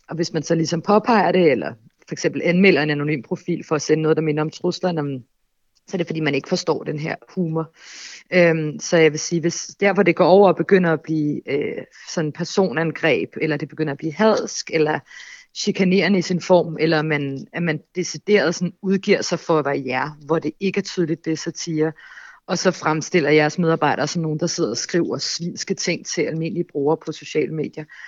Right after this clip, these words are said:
Øhm, der er vi måske over i, at det ikke super meget handler om satire længere, men simpelthen er en smedekampagne, og det kan være stærkt ubehageligt for dem, som de ligesom bruger til at lave deres satire, som jo er andre Twitter-brugere, der måske ikke er klar over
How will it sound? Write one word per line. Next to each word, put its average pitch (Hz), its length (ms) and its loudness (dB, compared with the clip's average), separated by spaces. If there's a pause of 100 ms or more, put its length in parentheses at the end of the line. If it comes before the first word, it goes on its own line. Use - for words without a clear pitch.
(340)
Øhm, 160 320 0 (120)
der 175 60 4
er 156 60 0
vi 185 80 4
måske 175 320 0
over 160 160 6
i, 175 140 4
at - 140 -4
det 175 60 2
ikke 156 280 0
super - 360 -6
meget 165 240 2
handler 185 240 2
om 196 100 2
satire 226 600 2
længere, 240 220 -4
men 214 160 2
simpelthen 170 360 -2
er 151 120 0
en 151 140 -4
smedekampagne, 190 840 -2
og 156 100 -2
det 156 100 -4
kan - 80 -4
være 127 120 -4
stærkt - 380 -2
ubehageligt 170 480 -2
for 196 80 -6
dem, 165 300 -2 (760)
som 185 380 2
de 190 140 2
ligesom 180 340 2
bruger 175 400 4
til 214 180 0
at 135 120 2
lave 151 240 4
deres 170 160 2
satire, 156 500 -4
som 156 180 -4
jo 143 60 -2
er 135 60 -2
andre 156 340 -2
Twitter-brugere, 147 760 -4
der 165 60 -4
måske 156 240 -6
ikke 156 120 -10
er - 40 -12
klar 151 260 -2
over 131 200 -4